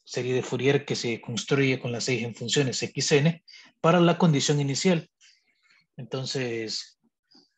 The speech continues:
para encontrar esos A sub N, lo que tenemos que hacer es construir la serie de Fourier de la condición inicial y los coeficientes de esa condición inicial, perdón, los coeficientes de esa serie de Fourier van a ser los coeficientes que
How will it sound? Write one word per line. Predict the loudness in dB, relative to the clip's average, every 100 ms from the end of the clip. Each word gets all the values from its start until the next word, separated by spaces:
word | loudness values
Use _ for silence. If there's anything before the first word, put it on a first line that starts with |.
| _ _
para | 2 2
encontrar | 2 0 2 4
esos | 6 6 4
A | 4
sub | 4 4
N, | 6
lo | 6 4
que | 0
tenemos | -4 -4 -4 -4
que |
hacer | -4 0 0
es | 0
construir | -4 -6 -6 -4 0 2
la | 2
serie | 2 4 4
de | 2
Fourier | 2 0 2 0
de | -4
la | -8
condición | -10 -8 -4 -2
inicial | 0 0 2 2 0 -6 _ _ _
y | -2 0
los | 0
coeficientes | 0 -2 -2 -4 2 2 2 -2
de | -2 0
esa | 0 -2 -6
condición | -6 -6 -6 -4
inicial, | -4 -2 -2 -2 -4 _ _ _ _ _ _ _ -6
perdón, | -4 -4
los | -6 -6
coeficientes | -4 0 2 2 2
de |
esa | 2 2
serie | 2 4
de | 4 2
Fourier | -2 0 -2 -4 _ _ _
van | -2 2 4
a | 4
ser | 4 2
los | 2
coeficientes | 2 0 -2 -2 -2 -4 -2
que | -2 -2